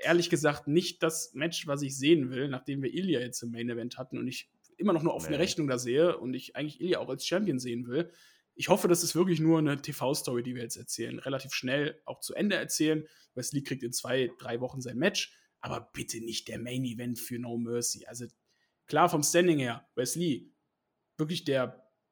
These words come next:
Speaker 1: längst amtierende North American Champion. Allein das würde es ja rechtfertigen. Aber trotzdem sind wir irgendwie nicht der Meinung, dass das Standing von ihm so hoch ist, dass das einfach der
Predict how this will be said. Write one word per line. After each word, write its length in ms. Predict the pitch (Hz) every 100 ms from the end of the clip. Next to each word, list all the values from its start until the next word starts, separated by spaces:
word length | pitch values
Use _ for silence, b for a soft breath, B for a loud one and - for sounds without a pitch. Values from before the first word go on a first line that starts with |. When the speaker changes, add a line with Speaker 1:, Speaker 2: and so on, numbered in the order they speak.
| _ _
Speaker 1:
längst 540 | 113 135 143 247 - -
amtierende 520 | 180 175 240 240 175
North 220 | 175 220
American 360 | 196 196 170 151
Champion. 460 | 190 254 226 156
Allein 380 | 131 147 196 185
das 180 | 165 -
würde 160 | 185 185
es 100 | 156
ja 80 | 127
rechtfertigen. 1000 | 160 294 - - 151 127 131 120 117 b b b b b b -
Aber 200 | 135 147
trotzdem 320 | 175 175 160
sind 140 | 180
wir 80 | 180
irgendwie 200 | 139 165
nicht 180 | 165 170
der 80 | 147
Meinung, 260 | 151 170 147
dass 160 | 147
das 140 | 135 -
Standing 260 | 156 156
von 160 | 147 131
ihm 140 | 139
so 100 | 139
hoch 180 | 135 170
ist, 140 | 151
dass 120 | 135 -
das 140 | 131
einfach 220 | 135 135
der 220 | - 123